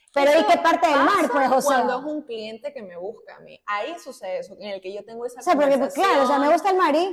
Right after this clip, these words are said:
Speaker 1: y
Speaker 2: yo me siento, yo le hago, este, bocetos, le, le hago una propuesta y ahí la persona me dice, "Ok, esto me gusta, este estilo quiero, esto busco", y le presento también una paleta cromática con la que podamos
Speaker 1: Ok,
Speaker 2: trabajar.
Speaker 1: tú puedes asesorar a esta persona
Speaker 2: Por
Speaker 1: completa.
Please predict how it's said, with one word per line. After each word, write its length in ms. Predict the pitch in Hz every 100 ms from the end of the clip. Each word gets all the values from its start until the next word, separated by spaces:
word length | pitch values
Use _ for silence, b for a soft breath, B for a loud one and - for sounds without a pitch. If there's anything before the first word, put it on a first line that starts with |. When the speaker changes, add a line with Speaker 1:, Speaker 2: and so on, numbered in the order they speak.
| 220
Speaker 1:
y 20 |
Speaker 2:
yo 140 | 220
me 200 | 202 202
siento, 680 | 202 240 233 233 233 233 233
yo 200 | 214 196
le 140 | 196 196
hago, 360 | 202 220 214 -
este, 400 | 196 190 - 202
bocetos, 880 | 190 190 233 254 254 254 247 254 254
le, 400 | 214 196 190 190 -
le 120 | 202
hago 180 | 240 311
una 200 | 302 226
propuesta 460 | 220 214 214 247 226
y 40 |
ahí 140 | 202
la 120 | 196 196
persona 340 | 190 196 190
me 100 | 190
dice, 180 | 196 208 214
"Ok, 140 | 214 170 - -
esto 260 | 311 320 277
me 120 | 196 156
gusta, 240 | - _ _ _ _ _
este 240 | - 277 285
estilo 360 | - 214 190
quiero, 240 | - - - - _
esto 340 | - 262 254 247
busco", 480 | 269 - 277 269 -
y 120 | 208
le 140 | 190 190
presento 440 | 185 196 220 240
también 260 | 226 196 196
una 180 | 185 175
paleta 280 | 175 180 196
cromática 480 | 202 196 240 247
con 120 | 208 180
la 100 | 156
que 120 | 170
podamos 280 | 180 170 170
Speaker 1:
Ok, 200 | - 240
Speaker 2:
trabajar. 220 | 247 190
Speaker 1:
tú 140 | 269 262
puedes 280 | 311 381
asesorar 800 | 381 - 240 - 214 208 240 302
a 120 | 277 254
esta 220 | 254 277
persona 480 | 220 196 240 277 233
Speaker 2:
Por 60 | 220
Speaker 1:
completa. 560 | 220 226 262 214 240